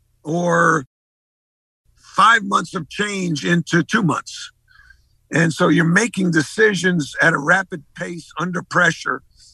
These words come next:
and not all the decisions are well thought out. I wanted to bring my staff, and I told the A D, "If I can't bring my staff, it's okay. I'll stay at Notre Dame. But I'm not gonna leave them out in the street, especially in July."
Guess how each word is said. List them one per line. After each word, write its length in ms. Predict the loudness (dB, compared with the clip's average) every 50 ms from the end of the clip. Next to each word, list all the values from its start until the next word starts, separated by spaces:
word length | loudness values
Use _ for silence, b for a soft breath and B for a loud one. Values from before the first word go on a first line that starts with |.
| b b b
and 140 | -4 0 2
not 180 | 2 4 4 4
all 100 | 2 2
the 80 | 0
decisions 560 | -2 -4 -4 -4 -4 -4 -4 -4 -4 -6 -4
are 80 | -4 -2
well 220 | 0 2 0 0
thought 220 | 0 -2 -2 0 0
out. 240 | 0 -2 -4 -6 _ _ _ _ _ _ _ _ _ _ -6
I 140 | -2 0 0
wanted 320 | 2 4 2 2 2 0
to 60 | -2
bring 240 | -2 0 0 0 2
my 100 | 0 0
staff, 420 | 0 0 -2 -2 0 0 0 -2 -4
and 100 | -4 -4
I 60 | -4 -2
told 320 | -2 -2 -2 -2 -2 -2
the 100 | -2 -2
A 100 | -2 -4
D, 360 | -4 -4 -4 -4 -4 -4 -6 _ _ _ _ _ _ _ _ -6
"If 100 | 0 0
I 100 | 0 0
can't 260 | 2 2 2 2 2
bring 180 | 2 2 2 2
my 120 | 2 2
staff, 340 | 0 0 0 0 0 0 -2
it's 120 | -4 -6 -4
okay. 320 | -4 -2 -2 -2 0 0
I'll 100 | 0 -2
stay 220 | -4 -4 -4 -4 -4
at 120 | -4 -2
Notre 240 | -2 -2 -2 -4 -4
Dame. 240 | -6 -6 -6 -8 -12 _ _ _ _
But 120 | -4 0 0
I'm 120 | 2 4
not 200 | 4 4 2 2
gonna 240 | 2 2 4 4 6
leave 300 | 6 6 4 4 4 4
them 220 | 4 4 4 4 2
out 160 | 0 0 -2
in 60 | -6
the 60 | -16
street, 400 | -18 -14 -8 -4 -2 -2 -4 -4 _ _ _ _ _ _ _
especially 520 | -20 -10 -2 0 2 2 2 0 0 0 0
in 80 | 0
July." 380 | 2 2 4 4 6 4 2